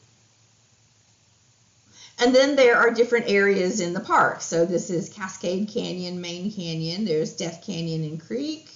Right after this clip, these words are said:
uh, Avalanche Canyon, um, Garnet Canyon, um, Paintbrush Canyon, Bradley Lake,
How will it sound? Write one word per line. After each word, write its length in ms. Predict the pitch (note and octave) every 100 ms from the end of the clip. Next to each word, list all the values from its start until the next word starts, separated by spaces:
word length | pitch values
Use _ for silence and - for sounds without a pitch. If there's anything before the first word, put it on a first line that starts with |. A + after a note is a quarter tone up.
| -
uh, 120 | E3+ E3
Avalanche 560 | - F#3+ G3 G3 F#3+ -
Canyon, 800 | G#3+ F#3+ F#3+ F#3 F#3 F#3 F3+ G3+ - - _ _
um, 340 | - E3 D#3+ -
Garnet 500 | F#3+ F#3+ G3 F#3 -
Canyon, 920 | - F3 F3+ F3+ E3+ E3+ E3 E3+ F#3 - _ _ _ _ _ _ _ - A3
um, 520 | G3 F3 - G#3+ G#3+ - _
Paintbrush 560 | C4 B3 A3 A3 -
Canyon, 880 | - C#4 A#3 A#3 A3+ A3 A3 G3+ G3
Bradley 460 | G#3 F#3 G3+ F3+ F3+
Lake, 580 | F#3+ E4 E4+ E4+ -